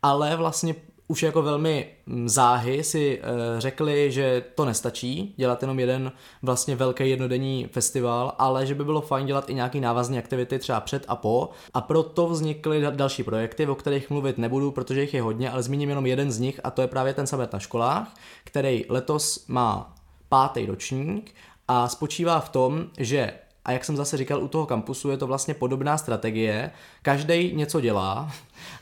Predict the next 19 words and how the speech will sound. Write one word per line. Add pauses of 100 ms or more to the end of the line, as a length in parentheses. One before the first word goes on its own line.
ale
málo
kdo,
málo
kdy
se
ty
lidi
třeba
znají
navzájem,
nebo
i
když
se
znají,
tak
spolu
nespolupracujou.